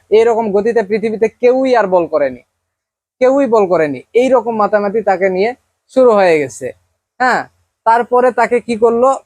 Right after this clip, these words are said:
<clears throat> এই যে ধরেন, আহ, আহ, ওয়ান, ওয়ান ডেতে ডাকলো, তারপর ওয়ান ডে খেলালো, ঠিক আছে, ওয়ান ডেতে মোটামুটি ভালো পারফরমেন্স করছে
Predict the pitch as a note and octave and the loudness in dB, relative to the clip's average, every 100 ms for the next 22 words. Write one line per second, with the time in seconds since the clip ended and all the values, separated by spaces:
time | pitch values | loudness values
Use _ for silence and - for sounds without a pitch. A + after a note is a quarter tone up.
0 | _ - A3 E3+ - _ _ _ _ _ | _ -6 -4 -4 -8 _ _ _ _ _
1 | - G3+ G#3+ G3+ F#3+ G#3+ G#3 - - E3+ | -4 0 2 2 4 2 0 -6 -6 -6
2 | D3 F3 E3+ - F#3+ G#3+ A3+ G3+ G#3+ A3+ | -4 -6 -6 -4 -2 0 -2 -2 0 0
3 | G#3+ F#3 D#3 C#3+ B2+ A2+ _ _ - G3 | 0 0 -2 -2 -6 -10 _ _ -4 -2
4 | G3 G#3 F#3 G3+ G#3+ F#3+ D#3+ C#3+ B2+ - | 0 0 2 2 0 0 0 0 -2 -8
5 | _ - G#3+ G#3+ G3 G#3 G3+ F#3 F#3+ F#3 | _ -4 0 2 0 0 0 2 0 0
6 | F#3 E3+ E3+ F3+ D3+ D3 E3+ E3 D3+ E3 | 0 0 0 0 0 0 0 -2 -2 -6
7 | D#3 - D3+ - | -6 -4 -6 -4